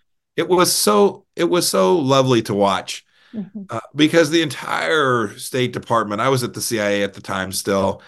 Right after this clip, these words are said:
Speaker 1: most of the analysts at the C I A, everyone thought this would create World War Three.
Speaker 2: Yes.
Speaker 1: And we, we, we did the hard work of, of reducing that risk. It wasn't impossible that there could have been a bad day or, or conflict to break out. It wasn't unimaginable.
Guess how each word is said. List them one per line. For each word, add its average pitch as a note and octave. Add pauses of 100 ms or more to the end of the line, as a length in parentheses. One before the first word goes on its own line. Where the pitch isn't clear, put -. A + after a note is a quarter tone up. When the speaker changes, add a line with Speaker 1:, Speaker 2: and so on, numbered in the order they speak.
(260)
Speaker 1:
most D#3+
of D3
the A#2
analysts G#2+
at G#2+
the -
C G2+
I G2
A, G2+
everyone D#3+
thought C3+
this B2+
would B2+
create G#2+
World G#2
War F#2
Three. F2 (720)
Speaker 2:
Yes. E3+
Speaker 1:
And C3+
we, C#3+ (160)
we, C#3+
we D3
did B3+
the G#3
hard E3
work B2
of, G#2+
of G#2
reducing C3+
that A#2+
risk. C#3+
It -
wasn't E3
impossible A#2
that A2+
there G#2
could G#2
have G2
been G2+
a F#2+
bad G2
day F#2+
or, F2+
or F2+
conflict G2+
to -
break F#2+
out. G2
It F#2+
wasn't G2
unimaginable. F#2